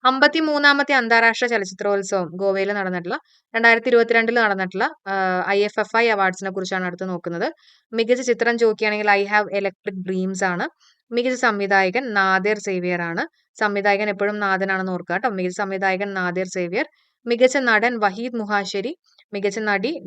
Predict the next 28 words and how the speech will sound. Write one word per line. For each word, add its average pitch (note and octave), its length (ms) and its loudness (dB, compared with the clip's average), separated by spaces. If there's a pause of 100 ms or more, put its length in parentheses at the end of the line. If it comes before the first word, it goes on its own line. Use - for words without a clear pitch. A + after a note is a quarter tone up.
ഡാനിയേല G3 540 0
മറിൻ F#3+ 380 -2
നവറോ. F3+ 340 -2 (680)
Indian C#4+ 340 0
Personality A#3+ 640 6
of A3 120 2
the G3+ 140 -6
Year A#3+ 200 0 (240)
ചിരഞ്ജീവിയാണ്. F#3+ 800 -2 (800)
പിന്നെ F4 120 6
നമ്മൾ C4+ 220 6
പഠിച്ചു A#3+ 280 2
ഒ G#3+ 180 4
എൻ A3+ 100 -2
വി C#4 100 -2
സാഹിത്യ A3 340 0
പുരസ്കാരം G3+ 460 -2
രണ്ടായിരത്തി F#3+ 380 0
ഇരുപത്തിരണ്ടിൽ F#3+ 480 -2
കിട്ടിയിട്ടുള്ളത് F#3 540 -2
ടി C#4 260 -2
പത്മനാഭനാണ് F#3 680 -2
അല്ലെ? A#3 140 -2
ഒ F#3+ 140 -2
ടി F#3+ 180 -8
പി G3+ 140 -6
എന്ന് G3+ 140 -4
ഓർക്കുക. F#3 300 -4